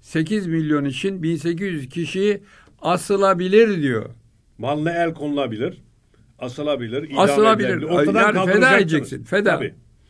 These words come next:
Speaker 1: Bu kanunun ve bin sekiz yüz üzerinde reyler ittifakla verildi. Bu kanun ve bin sekiz yüz üzerinde reyler ittifakla verildi.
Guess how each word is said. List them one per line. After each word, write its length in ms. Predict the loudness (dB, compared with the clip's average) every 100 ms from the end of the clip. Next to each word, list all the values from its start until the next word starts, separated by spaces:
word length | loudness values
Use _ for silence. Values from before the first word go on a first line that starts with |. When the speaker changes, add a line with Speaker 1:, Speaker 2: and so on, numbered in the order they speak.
| _ _ _ -20 -20 _ _ -4
Speaker 1:
Bu 200 | 0 2
kanunun 680 | 2 2 4 2 0 -4 -8 -20 _ _ _ _ _ _
ve 320 | 0 0 2 0
bin 160 | -2
sekiz 460 | 0 -4 -4 -8 -6
yüz 340 | -4 -4 -6 -4
üzerinde 640 | -2 0 2 0 0 0
reyler 480 | 2 0 2 2 0 -4 _ _ _ _ _ _ -2
ittifakla 760 | -2 0 -4 0 -2 -2 -2
verildi. 440 | -2 -4 -6 -12 -18 _ _ _ _ _ _ _ _ _
Bu 160 | -10 -8
kanun 540 | -6 -2 0 0 -2 -12 _ _ -6
ve 120 | -2
bin 140 | -4
sekiz 240 | -4 -4 -4
yüz 120 | -2
üzerinde 400 | -2 -2 -2 -2
reyler 400 | -2 0 -2 -4 -16 _ _ -6
ittifakla 680 | -6 -4 -8 -4 -6 -4 -6
verildi. 460 | -6 -10 -14 -18